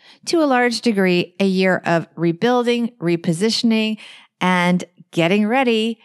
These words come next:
for some big stuff happening in the new year. I have some things I've been working on behind the scenes this year I will finally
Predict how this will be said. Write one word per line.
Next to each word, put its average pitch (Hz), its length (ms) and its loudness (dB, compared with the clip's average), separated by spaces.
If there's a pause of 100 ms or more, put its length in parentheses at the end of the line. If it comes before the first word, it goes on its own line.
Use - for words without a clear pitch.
(140)
for - 180 -2
some 196 320 0 (180)
big 175 340 0
stuff 165 420 -2
happening 160 680 -2 (100)
in 165 200 0
the 160 80 0
new 160 220 0
year. 151 480 -4
I 151 60 -4
have 175 260 -8
some 254 240 -2
things 285 340 -2
I've 240 160 -2
been 240 160 -4
working 269 300 -2
on 226 220 0 (280)
behind 202 360 0
the 220 40 2
scenes 285 300 0
this 220 240 -2
year 185 320 0 (680)
I 165 160 2
will 170 120 2
finally 170 720 0